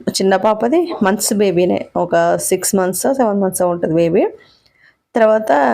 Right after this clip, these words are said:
ఇంకొక పాపకేమో, ఆ, ఫోర్ ఇయర్స్,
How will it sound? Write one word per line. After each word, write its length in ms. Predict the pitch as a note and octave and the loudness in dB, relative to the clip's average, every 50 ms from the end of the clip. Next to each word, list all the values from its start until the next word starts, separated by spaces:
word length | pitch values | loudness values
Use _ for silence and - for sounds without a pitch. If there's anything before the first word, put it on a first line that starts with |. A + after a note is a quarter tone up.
| G#3+ F#3+ | 0 0
ఇంకొక 340 | G3+ G#3+ G#3 G3+ G3+ G3+ - | -2 -2 -2 -4 -4 0 -2
పాపకేమో, 760 | G3+ G3 G3+ G#3+ G3+ G3+ - - - A3 A3 A#3 C#4 D#4+ E4 D#4 - _ - - _ - F3+ | -2 0 0 -2 -2 -2 -4 -6 -4 -2 0 2 2 2 0 -2 -4 _ -20 -20 _ -6 -4
ఆ, 280 | F#3 F#3 F3 E3+ F3+ F3+ | -2 0 0 0 -2 -2
ఫోర్ 280 | - - G3 G3 G3 G3+ | -2 0 0 2 2 2
ఇయర్స్, 460 | F#3+ F#3 F#3+ F#3 - - - - | 2 2 0 0 -2 -6 -4 -4